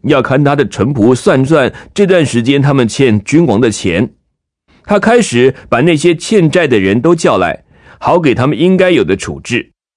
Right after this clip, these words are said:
这个时候，其中有一个欠国王好几万块的金币的臣仆被带了上来。”耶稣说，“那一个欠债的臣子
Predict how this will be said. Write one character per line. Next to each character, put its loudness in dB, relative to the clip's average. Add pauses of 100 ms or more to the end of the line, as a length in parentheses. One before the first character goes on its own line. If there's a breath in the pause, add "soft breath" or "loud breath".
(680)
这 0
个 0
时 -4
候， 0
其 -4
中 2
有 2
一 0
个 0
欠 -2
国 2
王 2
好 -2
几 -4
万 0
块 0
的 -2
金 0
币 0
的 -2
臣 -2
仆 0 (280 loud breath)
被 -2
带 0
了 2
上 -2
来。” -6 (1400)
耶 2
稣 0
说， 0 (180)
“那 2
一 2
个 2
欠 0
债 0
的 -2
臣 -4
子 -4